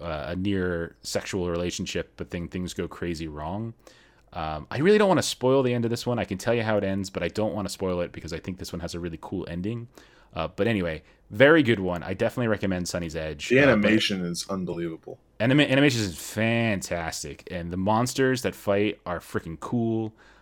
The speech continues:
Speaker 1: Uh, and then there's some sexy stuff too, so be careful of that if that's something that you're freaking out about. Uh, you know, you probably should freak out more about the violence, but whatever. Uh, okay, then the next one I watched was Three Robots. This one's hilarious. Uh, there are, there are a couple comedies in here,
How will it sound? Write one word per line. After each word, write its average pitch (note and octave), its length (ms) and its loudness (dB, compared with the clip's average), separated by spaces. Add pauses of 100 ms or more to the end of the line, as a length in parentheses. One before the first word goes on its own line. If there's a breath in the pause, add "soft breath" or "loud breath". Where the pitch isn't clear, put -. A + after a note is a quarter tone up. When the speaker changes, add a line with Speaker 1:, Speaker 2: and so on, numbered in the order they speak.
(120 soft breath)
Speaker 1:
Uh, E2 460 -4
and F2+ 160 -4
then F2 440 -4
there's F2 200 -6
some F2+ 140 -6
sexy - 360 0
stuff - 400 2
too, A2+ 320 0
so F2 420 -2
be F#2+ 100 -8
careful G#2 320 -2
of F#2 100 -4
that F#2+ 200 -2
if F2+ 80 -8
that's F#2 200 -4
something F#2 240 -8
that E2+ 120 -10
you're F2 100 -8
freaking F2+ 320 -6
out E2+ 120 -6
about. E2 320 -8 (200)
Uh, E2 260 -8 (240)
you E2+ 80 -12
know, D#2 180 -14
you G2 80 -18
probably E2+ 180 -4
should - 120 -14
freak - 160 -10
out D#2 160 -8
more D#2 120 -12
about D2+ 180 -12
the D#2 60 -18
violence, D2+ 280 -14
but - 140 -10
whatever. E2+ 280 -8 (500 soft breath)
Uh, A#2+ 280 4
okay, C#3 240 8
then C3+ 360 4
the E2+ 80 -12
next D3+ 240 2
one D#3+ 80 2
I D3 60 8
watched C#3 260 6
was A2 160 -2
Three C#3 420 4
Robots. B2+ 640 4
This C3+ 180 -4
one's C3+ 220 2
hilarious. A#2 760 4
Uh, F2+ 160 -2
there A2 160 6
are, B2+ 340 10
there A2+ 140 6
are A#2+ 140 10
a A2+ 40 6
couple - 300 -2
comedies B2+ 600 -2
in B2+ 100 -6
here, C#3 280 -6